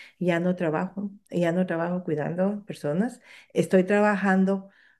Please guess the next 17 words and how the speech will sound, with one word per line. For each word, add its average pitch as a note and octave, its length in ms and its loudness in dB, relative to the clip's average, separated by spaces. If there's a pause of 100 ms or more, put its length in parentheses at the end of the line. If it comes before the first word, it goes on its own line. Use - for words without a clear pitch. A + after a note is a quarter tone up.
(240)
en A3 180 4
restaurante, F#3 840 0
estoy G#3+ 280 4
haciendo A#3+ 340 0
le-, G#3+ 220 0
deliveries, E3 680 -2
estoy F#3+ 360 2
haciendo F#3+ 720 2
Uber. E3 420 0 (320)
Ya F#3 240 2
no, F#3+ 480 -2
porque F#3 260 -2
no F3+ 260 2
me G3 180 2
da D#3+ 160 -2
el E3 100 -8
salario, D#3 600 -2